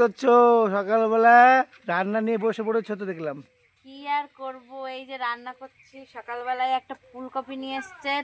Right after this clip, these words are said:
Speaker 2: তিরিশ টাকা দিয়ে, একটা এইটুকু ফুলকপি। তোমাদের দেখাতাম, কেটে ফেলেছি তো। এই যে ফুলকপি আলু দিয়ে আর মাছ দিয়ে একটু তরকারি করব। আর এর মধ্যে মাংস এনেছে, মাংসটা এখনো খুলিনি, কেবলই আনলো।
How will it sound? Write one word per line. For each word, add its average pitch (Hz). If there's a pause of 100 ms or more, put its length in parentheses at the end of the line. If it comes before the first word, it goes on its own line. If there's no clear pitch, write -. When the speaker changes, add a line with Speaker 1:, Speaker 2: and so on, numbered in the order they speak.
Speaker 2:
তিরিশ 247 (140)
টাকা 247
দিয়ে, 226
একটা -
এইটুকু 392 (100)
ফুলকপি। 415 (800)
তোমাদের 240 (100)
দেখাতাম, 247 (100)
কেটে 254
ফেলেছি 269 (100)
তো। 269 (220)
এই 233
যে 254 (100)
ফুলকপি 247 (100)
আলু 233 (100)
দিয়ে 247 (680)
আর 208 (140)
মাছ 226 (100)
দিয়ে 240
একটু 247 (100)
তরকারি 220 (100)
করব। 233 (1200)
আর 220 (680)
এর 220
মধ্যে 247 (100)
মাংস 233 (180)
এনেছে, 254 (120)
মাংসটা 226
এখনো 262 (100)
খুলিনি, 240 (120)
কেবলই 220 (120)
আনলো। 214